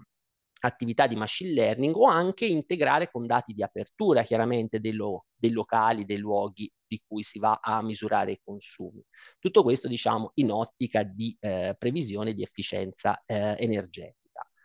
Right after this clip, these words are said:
Ovviamente anche in questo caso è facile trovare dataset che poi possono essere pubblicati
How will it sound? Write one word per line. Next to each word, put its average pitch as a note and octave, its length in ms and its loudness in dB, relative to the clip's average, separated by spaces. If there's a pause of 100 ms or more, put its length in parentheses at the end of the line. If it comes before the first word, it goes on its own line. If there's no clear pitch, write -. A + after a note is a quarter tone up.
(180)
Ovviamente C3 340 4
anche A#2 160 0
in A#2 60 -2
questo A#2+ 320 0
caso A#2 380 4
è B2+ 120 0
facile A#2 540 2
trovare A2 640 0 (280)
dataset A#2+ 800 2
che - 140 -6
poi A#2 200 0
possono G#2 320 -6
essere G#2 280 -6
pubblicati G#2 680 -6